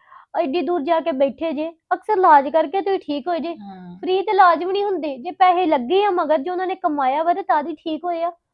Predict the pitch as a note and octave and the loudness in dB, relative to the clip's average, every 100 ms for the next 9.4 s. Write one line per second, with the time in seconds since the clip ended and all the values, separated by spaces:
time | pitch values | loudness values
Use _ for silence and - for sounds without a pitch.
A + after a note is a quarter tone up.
0 | _ _ - F#4 F4 D#4 D#4+ E4 E4+ D4 | _ _ 0 2 2 0 0 0 -4 -6
1 | C#4 F4 F#4 F4 C#4+ C#4 E4+ C#4+ C4+ C#4 | -2 -2 -2 0 0 2 0 -2 -4 -10
2 | _ _ _ _ _ _ _ A3 A3 G#3+ | _ _ _ _ _ _ _ -18 -12 -12
3 | G#3 G#3+ G#3+ C4 C#4+ _ _ G#3+ A#3+ B3 | -12 -16 -12 -14 -14 _ _ -14 -10 -8
4 | B3 B3+ C4 B3 C#4 D4 C#4+ - C4+ G#3+ | -8 -10 -2 0 0 -4 -8 -8 -8 -8
5 | G#3 G#3 - _ B3 B3 B3 C4 C4+ C4 | -10 -12 -16 _ -8 -6 -4 -4 -4 -6
6 | B3+ _ _ A#3+ A#3+ A3 G#3+ G#3+ G#3+ G#3+ | -10 _ _ -10 -8 -8 -8 -10 -10 -14
7 | - _ _ B3 B3 B3 A#3+ B3 A#3 A3+ | -18 _ _ -4 -4 -6 -12 -12 -10 -8
8 | A3+ B3 A#3 A#3 A3+ F#3 F#3+ G#3+ - _ | -10 -12 -8 -6 -4 -6 -8 -12 -18 _
9 | _ A3 G#3+ G#3+ | _ -14 -14 -10